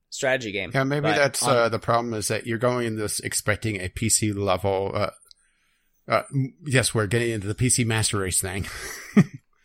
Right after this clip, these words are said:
Speaker 2: And you don't even have your mug to hold up. Uh, but there's a certain expectation going to a game,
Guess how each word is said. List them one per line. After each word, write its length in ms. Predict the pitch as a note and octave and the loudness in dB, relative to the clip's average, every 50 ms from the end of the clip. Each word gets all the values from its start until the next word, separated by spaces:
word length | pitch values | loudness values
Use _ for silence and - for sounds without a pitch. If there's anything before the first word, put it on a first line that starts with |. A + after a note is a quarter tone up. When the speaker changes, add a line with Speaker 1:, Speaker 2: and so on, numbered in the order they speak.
| _ _ _ _ - _ | _ _ _ _ -4 _
Speaker 2:
And 80 | C#3 C#3 | 2 4
you 60 | C#3+ | 4
don't 180 | D#3 D#3+ E3+ E3 | 4 4 2 0
even 140 | C#3+ C#3+ | 0 0
have 180 | C#3 D3+ D3+ C3+ | 2 2 0 0
your 100 | D3+ C#3 | -2 0
mug 260 | C3+ C3+ D3 D#3 C#3+ | 2 2 2 2 2
to 80 | B2+ G2 | 0 0
hold 240 | F2+ G2+ G#2 G2+ F2+ | 0 -2 -4 -4 -4
up. 240 | F2 - - - - - _ _ _ _ _ _ _ _ - - _ _ _ - - - _ _ _ - | -6 -6 -10 -14 -20 -20 _ _ _ _ _ _ _ _ -20 -20 _ _ _ -20 -20 -20 _ _ _ 2
Uh, 160 | C#3 C3+ C3 | 4 4 4
but 200 | A#2 C#3 C3+ - | 6 4 4 4
there's 180 | C3+ B2+ A#2+ | 4 2 2
a 40 | C3 | 2
certain 280 | A#2+ - D3 D3 - C3 | 2 4 2 2 2 0
expectation 640 | C3 B2 - - B2 G#2+ - B2+ A#2 - - A#2 G#2+ | -2 -2 0 -2 -2 0 0 0 0 0 -2 -2 0
going 260 | A#2 A2 A2 G#2+ G2+ | 0 0 0 0 -2
to 220 | G#2 A2 G#2+ G2 | -2 -2 -2 -2
a 60 | G2 | -4
game, 500 | - - A#2 G#2+ G2+ G2+ G#2 G2+ G2+ G2 | -4 -2 -2 -2 -2 -2 -4 -8 -10 -10